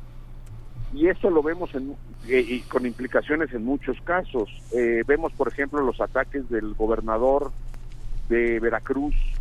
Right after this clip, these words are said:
respaldados por el presidente de la República, contra la jueza, eh, Sánchez de Veracruz. Eh, vemos la impunidad rampante, eh, en materia de asesinatos, de desapariciones,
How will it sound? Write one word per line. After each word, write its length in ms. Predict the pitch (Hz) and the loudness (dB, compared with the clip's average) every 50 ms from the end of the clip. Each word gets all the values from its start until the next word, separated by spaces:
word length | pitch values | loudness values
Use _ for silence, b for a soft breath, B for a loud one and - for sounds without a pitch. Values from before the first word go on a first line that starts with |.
| - - - - 117 | -2 -4 -4 -4 -2
respaldados 600 | 123 120 - - 104 101 101 113 135 156 151 - | -4 -4 -2 0 0 0 4 4 4 4 2 0
por 180 | - 120 117 110 | -2 -2 -2 -2
el 60 | 110 | -2
presidente 480 | - 107 107 - 120 120 120 120 - | -4 -6 -6 -4 -2 -4 -2 0 0
de 40 | 131 | 0
la 80 | 123 117 | 0 0
República, 680 | 117 120 113 120 123 120 117 120 117 - - 123 123 135 - - - - - - - - | -2 -2 -6 -6 -6 -6 -6 -6 -8 -2 -2 -2 -2 -2 -6 -10 -10 -10 -8 -10 -8 -4
contra 280 | - 113 107 113 110 | -4 -4 0 0 0
la 140 | 107 107 107 | 2 2 2
jueza, 540 | - - 135 135 131 123 - 135 131 127 131 127 117 - - - - - - - - - - - - - - | 2 4 2 2 2 4 2 2 2 2 2 0 -4 -6 -6 -8 -8 -8 -8 -10 -10 -10 -10 -12 -12 -12 -6
eh, 880 | - 110 107 101 101 98 98 98 98 98 98 98 98 98 95 95 92 87 - - 98 - | -2 0 2 2 2 2 0 0 0 -2 -2 -2 -2 -2 -2 -4 -4 -6 -10 -12 -10 -4
Sánchez 400 | - 139 139 135 123 - 127 113 | -2 0 0 0 0 -2 0 0
de 80 | 107 117 | 2 2
Veracruz. 540 | 113 117 117 110 - 147 147 143 135 139 - - - - - - - - - - - - - - - - - | 2 2 2 0 0 0 0 0 0 -2 -4 -8 -16 -16 -16 -16 -16 -14 -14 -14 -16 -16 -16 -16 -16 -10 -2
Eh, 240 | - 131 131 127 127 | 2 2 4 4 4
vemos 300 | 120 151 165 175 170 156 | 2 0 0 0 -2 0
la 80 | 151 139 | 0 -2
impunidad 480 | 131 113 107 117 123 123 123 127 131 139 | -2 -2 -6 -6 -4 0 2 2 2 2
rampante, 920 | 135 127 123 120 117 - - 135 135 131 - - - 123 120 123 127 127 - - | 2 0 -2 -2 -2 0 0 0 0 0 -4 -4 -2 -2 -2 -2 -4 -6 -8 -6
eh, 580 | 117 117 117 113 107 107 107 107 107 107 104 98 - 127 | -4 -2 0 0 0 -2 -2 -4 -4 -4 -6 -6 -4 -4
en 280 | 127 123 120 117 113 - | -2 -2 -2 -6 -8 -4
materia 600 | - 117 110 - 120 120 120 123 120 120 117 117 | -2 -2 -2 0 -2 -2 -2 -2 0 0 2 2
de 260 | 107 113 117 117 120 | 2 0 0 2 2
asesinatos, 960 | 110 - - - - - - - - 110 107 104 107 - - 107 104 107 104 - | 0 0 -2 -8 -10 -10 -10 -6 -2 0 0 0 0 -2 -6 -6 -6 -6 -4 -2
de 120 | 117 113 | -2 -2
desapariciones, 1160 | 113 110 107 - 110 - 110 101 92 - - - 107 104 104 107 107 - - 104 101 104 104 | -2 -2 -6 -8 -6 -4 -4 -4 -4 -6 -10 -6 -2 0 0 0 0 -2 -4 -6 -6 -6 -6